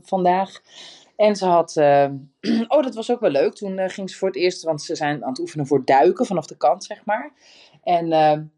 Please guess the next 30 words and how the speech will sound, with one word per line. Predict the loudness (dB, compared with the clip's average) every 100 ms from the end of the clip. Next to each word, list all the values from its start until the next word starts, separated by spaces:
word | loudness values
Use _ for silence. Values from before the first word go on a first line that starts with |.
| -8
nou, | -6
dan | -6
zie | -8 -6
je | -6
echt | -4
die | -4 -2
armpjes | -4 -6 -8
al | -8
naar | -6
voren | -2 0 0
en | -2
die | -4
billetjes | -2 -2 -4 -4
omhoog. | 0 0 0
En |
dan | -2
vloep, | 2 0
en | 2
dan | 0
schieten, | 0 0 0 0
dan | 0 2
vallen | 2 2
ze | -2
er |
nog | -8
een | -8
beetje | -8 -8 -10
in. | -10
Nou, | -8 -8
dat | -10